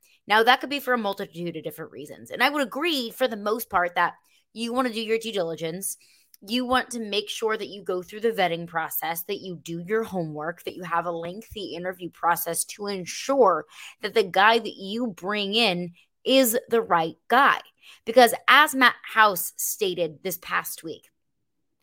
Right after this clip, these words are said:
and as Brian Kelly also said this past week, this is a game, this is a league that is won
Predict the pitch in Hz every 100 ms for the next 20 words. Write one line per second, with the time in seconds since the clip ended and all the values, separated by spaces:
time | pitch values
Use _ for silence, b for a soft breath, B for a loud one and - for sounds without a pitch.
0 | - - 240 - 240 240 226 214 190 185
1 | 202 202 - - 302 330 214 175 - 175
2 | 156 160 - b b 196 185 185 170 -
3 | 170 175 185 _ _ _ _ _ 180 294
4 | 311 - 320 294 311 247 180 208 180 175
5 | 190 _ 240 285 285 294 269 247 233 170
6 | 170 170 b b - 214 226 170 165 160
7 | 151 175